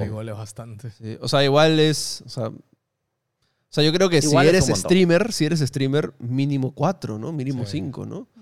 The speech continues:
Speaker 2: O sea, cien por ciento
Speaker 3: No hay
Speaker 2: dedicado
Speaker 3: un
Speaker 2: al streaming.
Speaker 3: mínimo, no hay, no, como te digo, no hay un mínimo,
Speaker 2: Ok.
Speaker 3: no hay un mínimo. Hay gente que es grande y, y streamea tres horas, hay gente que es grande y streamea tres o cuatro veces a la semana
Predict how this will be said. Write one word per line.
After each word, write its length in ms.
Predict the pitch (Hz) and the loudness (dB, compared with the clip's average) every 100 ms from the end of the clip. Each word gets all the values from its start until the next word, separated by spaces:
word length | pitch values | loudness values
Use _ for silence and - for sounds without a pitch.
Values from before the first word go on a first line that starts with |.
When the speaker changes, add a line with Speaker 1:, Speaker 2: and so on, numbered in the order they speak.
| 185 | -14
Speaker 2:
O 40 | |
sea, 120 | 160 120 | -6 -4
cien 260 | 165 175 | 0 0
por 140 | 156 151 | 0 -2
ciento 260 | 170 175 | -2 0
Speaker 3:
No 60 | 165 | 2
hay 60 | - | 4
Speaker 2:
dedicado 220 | 392 - | 4 4
Speaker 3:
un 60 | |
Speaker 2:
al 60 | 202 | 4
streaming. 240 | 240 254 | 4 4
Speaker 3:
mínimo, 300 | 185 135 117 | 2 2 2
no 80 | 127 | 2
hay, 160 | 202 180 | 0 -2
no, 160 | 160 - | -4 -4
como 220 | 160 165 | -4 -4
te 80 | 277 | -4
digo, 80 | |
no 80 | 349 | -6
hay 80 | 311 | -6
un 100 | 156 | -4
mínimo, 300 | 113 113 92 | -2 -2 -2
Speaker 2:
Ok. 180 | 131 123 | -4 -4
Speaker 3:
no 60 | 123 | -4
hay 60 | 160 | -4
un 100 | 90 | -6
mínimo. 240 | 107 90 | -4 -4
Hay 80 | 110 | -4
gente 340 | - 139 147 107 | -2 -2 -2 -2
que 320 | 85 78 85 | -4 -6 -6
es 100 | 95 | -2
grande 360 | 90 85 113 | -2 -2 -2
y, 220 | 120 - 101 | -4 -6 -12
y 40 | |
streamea 360 | - 90 90 90 | -14 -8 -8 -8
tres 220 | 90 - | -12 -6
horas, 380 | 92 120 73 - | -2 0 -2 -10
hay 100 | 90 | -12
gente 320 | - 95 110 | -10 -6 -6
que 260 | 92 87 87 | -4 -4 -4
es 100 | 87 | -4
grande 360 | 95 95 113 117 | -2 -2 -2 -4
y 140 | 85 | -4
streamea 380 | - 90 92 90 _ | -6 -8 -6 -6 _
tres 280 | 95 98 90 | -4 -4 -6
o 80 | |
cuatro 240 | 95 92 92 | -6 -4 -4
veces 140 | 87 | -4
a 40 | 85 | -6
la 100 | 80 | -8
semana 340 | 98 104 | -8 -8